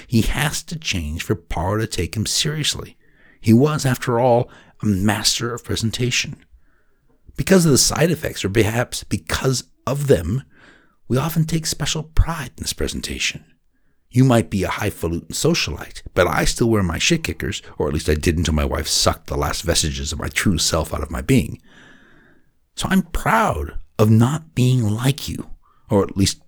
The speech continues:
I, I was back when I had pride. At its, at its extremes, this identity can undergo a fundamental transformation. Instead of accenting what is individual about, well,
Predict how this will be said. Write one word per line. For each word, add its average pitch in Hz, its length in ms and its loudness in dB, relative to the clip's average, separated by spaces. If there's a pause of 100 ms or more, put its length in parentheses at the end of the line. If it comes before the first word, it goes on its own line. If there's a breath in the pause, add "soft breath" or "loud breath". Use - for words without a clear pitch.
(160)
I, 69 220 -4
I 101 60 6
was 95 280 4
back - 240 -6
when 69 100 -4
I 69 60 -4
had - 220 -10
pride. - 380 -2 (1160 soft breath)
At 170 160 4
its, 160 240 -2 (120)
at 143 140 4
its - 460 -8
extremes, - 920 0 (260 loud breath)
this 139 140 0
identity 143 460 2
can 135 160 -6
undergo 104 480 -2
a 95 80 -2
fundamental 143 680 2
transformation. 104 880 -4 (580 soft breath)
Instead 147 220 2
of 143 60 0
accenting 135 520 0
what 117 120 0
is 107 120 -6
individual 101 640 -2
about, 80 240 0
well, 95 320 0